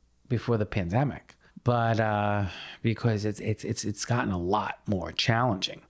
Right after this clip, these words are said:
So my advice today would be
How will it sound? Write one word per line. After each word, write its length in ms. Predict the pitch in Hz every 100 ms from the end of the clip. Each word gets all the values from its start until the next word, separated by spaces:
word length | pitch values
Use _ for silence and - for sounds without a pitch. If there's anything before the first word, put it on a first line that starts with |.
| - _ _ _ -
So 160 | -
my 160 | 120 113
advice 380 | 107 117 123 120
today 340 | - 113 139
would 200 | 117 104
be 420 | 107 101 95 92